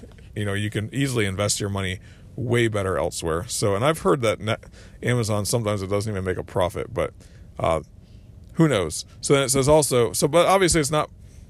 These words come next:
it's, if they're only making one point three percent, then they're not taking the monopolist approach, which is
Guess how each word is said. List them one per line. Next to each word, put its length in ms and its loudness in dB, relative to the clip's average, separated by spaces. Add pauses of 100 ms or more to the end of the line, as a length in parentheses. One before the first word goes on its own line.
(180)
it's, 200 -2 (200)
if 120 2
they're 140 8
only 120 4
making 240 2
one 180 0
point 220 -2
three 140 2
percent, 400 0 (220)
then 100 2
they're 120 4
not 160 2
taking 420 2
the 240 0
monopolist 840 -2
approach, 480 -2
which 200 -6
is 200 -6